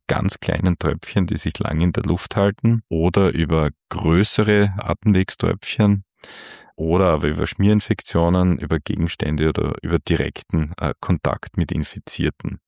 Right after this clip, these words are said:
Die Reproduktionszahl, also diese R-Naught, die angibt, wie viele Menschen ein Infizierter ansteckt, liegt bei den Rhinoviren etwa bei zwei Komma fünf. Also sie sind infektiöser als Influenzaviren, aber, äh, weniger infektiös als zum Beispiel jetzt die momentanen Varianten von sars-coronavirus zwei.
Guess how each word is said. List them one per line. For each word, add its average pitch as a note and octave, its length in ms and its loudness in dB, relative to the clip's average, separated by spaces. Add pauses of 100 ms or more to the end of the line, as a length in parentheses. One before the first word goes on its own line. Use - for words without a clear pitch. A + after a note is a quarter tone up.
Die F#2 80 2
Reproduktionszahl, F#2 1040 -2
also E2 180 0
diese F2+ 300 0
R-Naught, E2 760 0
die - 140 0
angibt, F2 480 -6
wie F2 160 0
viele F#2 400 2 (160)
Menschen E2+ 500 0
ein D#2 140 2
Infizierter - 720 -2
ansteckt, - 520 -4
liegt E2+ 260 -4
bei D#2+ 120 2
den D#2 180 0
Rhinoviren D2+ 480 0
etwa - 320 -6
bei D2+ 140 -4
zwei - 240 -4
Komma D2 320 -4
fünf. D2 360 -6 (420)
Also D#2+ 160 0
sie E2 60 -2
sind G2+ 340 6
infektiöser E2+ 720 0
als E2 160 0
Influenzaviren, G2 960 2 (440)
aber, D#2 680 0
äh, C#2+ 200 -2
weniger E2 380 2
infektiös D#2 560 -2
als D2 240 -4
zum - 140 -2
Beispiel - 360 -2
jetzt - 220 -6
die F2 60 -2
momentanen D#2 640 2
Varianten D2+ 560 -2
von E2 140 0
sars-coronavirus D2+ 1080 -4
zwei. - 380 -8